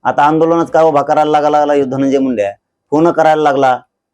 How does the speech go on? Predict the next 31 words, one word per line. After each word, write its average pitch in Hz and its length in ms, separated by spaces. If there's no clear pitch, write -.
परत 143 180
ओबीसी 156 320
नेत्याला 156 320
फोन 147 240
करून 151 180
सांगतो 147 260
माझ्याकडून 143 440
उठा 131 220
म्हणून, 120 340
बोला. 131 520
जातीय 156 320
तेढ 208 300
ह्यो, 208 380
अ, 151 440
करायला 135 340
लागलाय, 98 260
कारण 170 200
लोक 208 240
याचे 208 240
लोक 208 160
मारून 196 300
टाकणार. 117 280
आणि 170 240
संयम 220 380
आम्ही, 190 360
गुंडाला 208 320
बोलायचं 214 420
पण 214 140
नाही 202 160
आम्ही. 110 240
वा, 196 360